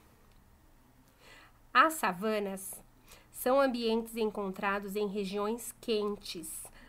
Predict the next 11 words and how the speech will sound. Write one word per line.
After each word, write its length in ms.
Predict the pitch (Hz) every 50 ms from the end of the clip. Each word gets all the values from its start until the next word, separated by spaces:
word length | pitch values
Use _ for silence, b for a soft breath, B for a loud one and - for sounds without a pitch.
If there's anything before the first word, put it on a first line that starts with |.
| B B
Apresenta 680 | - 190 185 - 220 220 226 233 247 254 262 262 254 240
dois 300 | 202 254 262 381 359 -
períodos 500 | - 349 339 320 294 294 247 277 269 262
no 160 | 311 320 285
ano, 340 | 202 170 160 165 175 196 - - - - - - - - -
um 260 | 277 311 320 359 370
chuvoso 800 | 370 - - 370 349 311 269 285 277 269 269 277 262 254 302 311 311
e 120 | - 285 302
o 60 | 294
outro 440 | 262 233 233 254 262 254 285 302 311
seco. 640 | 311 - - 262 233 214 214 - - - 190 196